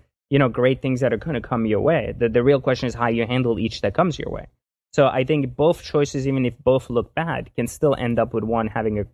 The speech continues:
positive outcome as long as you understand that the actions you take, you know, throughout that journey are ultimately what's gonna lead you to the outcome you desire. I think most people believe that,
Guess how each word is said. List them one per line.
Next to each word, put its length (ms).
positive 320
outcome 360
as 80
long 180
as 200
you 140
understand 400
that 60
the 100
actions 360
you 240
take, 380
you 80
know, 160
throughout 280
that 120
journey 480
are 220
ultimately 420
what's 140
gonna 160
lead 260
you 140
to 80
the 100
outcome 380
you 100
desire. 500
I 100
think 160
most 340
people 340
believe 460
that, 320